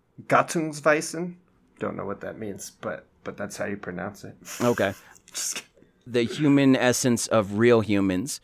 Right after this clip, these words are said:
Speaker 2: that is to say, what separates them from animals, namely that they developed the potential and ability through labor, is alienated. Uh, as wage laborers, they do not possess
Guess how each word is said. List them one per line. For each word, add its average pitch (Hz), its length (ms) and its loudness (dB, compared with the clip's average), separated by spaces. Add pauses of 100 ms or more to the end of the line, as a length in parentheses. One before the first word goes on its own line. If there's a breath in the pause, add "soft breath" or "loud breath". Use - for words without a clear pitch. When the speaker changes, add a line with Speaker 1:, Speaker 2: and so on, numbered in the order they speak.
(300 soft breath)
Speaker 2:
that 123 220 4
is 123 220 6
to 127 120 0
say, 113 480 6 (300)
what 120 460 2
separates 127 640 2
them 110 440 2
from 107 220 0
animals, 101 460 0
namely 107 500 2
that 95 340 0
they 104 200 2
developed 107 600 0 (220 loud breath)
the 104 100 -2
potential 117 720 0
and 98 200 0
ability 98 680 2
through 156 260 -2
labor, 98 540 2
is 107 440 0
alienated. 95 840 2 (200)
Uh, 92 320 2
as 107 320 2
wage 117 400 2
laborers, 95 560 0
they 92 160 2
do 113 280 -2
not 113 320 2
possess 95 640 -2